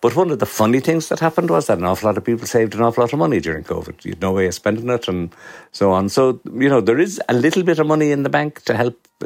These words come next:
uh, kids and grandkids and all that. Not a huge amount, I'd say. Uh, so, and, and that's something. But it, none of that will cushion anybody against mortgage interest increases. If mortgages start to go up, I think there will be riots in the streets, to be honest.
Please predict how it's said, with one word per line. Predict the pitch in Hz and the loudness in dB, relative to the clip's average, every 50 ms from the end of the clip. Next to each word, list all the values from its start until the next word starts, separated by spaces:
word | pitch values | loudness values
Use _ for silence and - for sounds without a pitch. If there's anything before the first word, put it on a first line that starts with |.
| - | -4
uh, | 104 101 98 98 95 - | -2 -2 -2 -2 -2 0
kids | - 107 104 95 82 92 | 0 0 0 0 -2 -2
and | 95 92 90 82 | -2 -2 -4 -4
grandkids | - 98 104 107 101 - 104 98 92 95 | -4 -4 -2 -2 0 0 0 0 0 -2
and | 95 90 95 - - | -4 -4 -4 -6 -6
all | 90 98 95 95 | -2 0 2 2
that. | 98 104 - - - - _ _ _ | 2 0 0 -4 -14 -20 _ _ _
Not | - 180 190 170 117 | 0 2 2 2 0
a | |
huge | 107 101 117 117 107 | 0 2 2 2 2
amount, | 104 95 101 117 143 147 - | 2 2 2 2 2 2 0
I'd | 117 104 - | 0 0 0
say. | - 123 120 147 165 - - - - - - - - _ - | 0 2 2 2 0 -4 -10 -20 -20 -20 -20 -20 -14 _ 0
Uh, | - - 110 107 | 0 2 2 0
so, | - - - - 156 - - - | -2 -6 -4 0 0 0 0 0
and, | - 123 127 - | -2 -2 -2 -2
and | - 117 117 | -2 0 0
that's | 170 170 - - | 0 -2 -2 -6
something. | - - 165 151 - - 113 101 | -2 0 0 0 0 -2 -4 -2
But | - 127 131 | 0 0 2
it, | 139 117 113 - | 2 0 -2 0
none | 135 135 147 175 196 | 0 2 2 2 2
of | 185 160 | 2 2
that | 165 151 131 - | 2 0 0 0
will | 135 131 117 107 - - _ _ _ _ _ _ - | 0 0 0 0 -2 -8 _ _ _ _ _ _ -4
cushion | - - 147 - - 127 120 - | -2 -2 0 0 -2 -4 -4 0
anybody | 95 120 123 143 139 120 92 - 50 - - - - - _ - - - _ _ _ _ | 0 2 2 4 2 2 0 -2 -4 -6 -8 -10 -14 -14 _ -20 -20 -20 _ _ _ _
against | - 95 95 87 95 92 87 85 - - - - 107 | -4 -2 0 0 0 0 0 -2 -6 -8 -8 -4 0
mortgage | 104 95 87 78 82 78 | 0 2 2 0 -2 -6
interest | 82 80 78 - - - - - _ _ - | -6 -8 -8 -10 -12 -12 -14 -16 _ _ -10
increases. | - 85 85 82 - 82 76 - 87 85 82 | -8 -8 -6 -6 -6 -8 -8 -8 -12 -12 -10
If | 90 76 | -8 -4
mortgages | 82 98 107 117 113 101 - 95 85 | 0 2 2 2 0 -2 -4 -4 -4
start | - - 92 87 82 | -2 -2 -2 -2 -4
to | 85 | -4
go | 76 80 80 80 | -4 -2 -2 -2
up, | 78 - - - - - - - - - | -2 -4 -10 -20 -20 -20 -20 -12 -4 0
I | 90 113 | 0 0
think | 110 - 131 117 104 | 2 2 0 0 2
there | 107 95 | 2 2
will | 90 90 90 | 2 0 0
be | 82 90 87 85 82 78 76 | 0 0 0 -2 -2 -4 -4
riots | 78 - 92 87 85 78 - - | -2 0 0 0 0 -2 -4 -8
in | 85 78 | -8 -8
the | - | -8
streets, | - - - 87 80 76 - - | -8 -6 -6 -6 -6 -6 -10 -14
to | - - | -12 -10
be | - - - | -8 -8 -8
honest. | 80 80 80 - - - - | -8 -8 -10 -14 -16 -18 -18